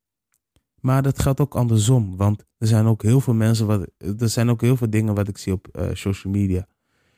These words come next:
en die vraagt zich altijd af, eh, "Wat doen jullie deze dagen? Wat valt er nog te doen?" Weet je? Want heel veel mensen denken natuurlijk aan, eh, samen gamen, maar op een gegeven moment ben je ook klaar met gamen. Op een gegeven moment wil je ook,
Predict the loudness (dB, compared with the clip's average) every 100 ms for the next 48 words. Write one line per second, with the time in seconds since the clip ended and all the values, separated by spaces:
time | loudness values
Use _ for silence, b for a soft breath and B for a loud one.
0 | _ -6 -4 -2 -2 -4 -6 -8 -8 -6
1 | -6 -8 _ _ _ _ _ -6 -2 -2
2 | -6 -4 -4 0 0 2 2 0 -2 -6
3 | -6 -6 -8 -12 -20 _ _ _ _ -10
4 | -8 -6 -6 -6 -6 -6 -4 -4 0 -2
5 | -2 -10 -8 -8 -4 -6 -8 _ _ _
6 | _ _ -8 -6 -6 -8 -4 -4 -2 -2
7 | -2 -2 -2 0 -2 -6 -6 -6 -4 -4
8 | -6 -6 -8 _ _ _ _ -14 -12 -12
9 | -14 -18 _ _ -12 -6 -4 -4 -2 2
10 | 2 2 -2 -4 -6 -4 -2 0 0 -2
11 | -2 -2 -2 -2 -4 -2 0 0 -6 _
12 | _ _ _ _ -6 -2 0 0 -2 0
13 | 0 0 -2 -4 _